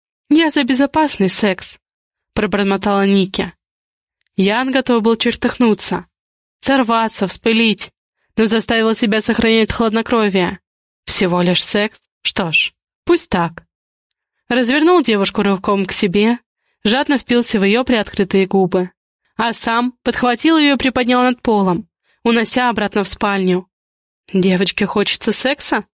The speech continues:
она его получит. Нике было больно, непривычно и хорошо. А Ян был огромным, но они идеально подошли друг к другу.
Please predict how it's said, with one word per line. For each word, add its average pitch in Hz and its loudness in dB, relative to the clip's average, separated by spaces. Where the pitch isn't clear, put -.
она 311 2
его 196 0
получит. 190 -2
Нике 220 2
было 220 2
больно, 190 0
непривычно 233 0
и 208 0
хорошо. 190 0
А 233 -2
Ян 233 0
был 208 2
огромным, 208 0
но 262 4
они 269 4
идеально 262 0
подошли 220 0
друг 202 0
к - 0
другу. 190 0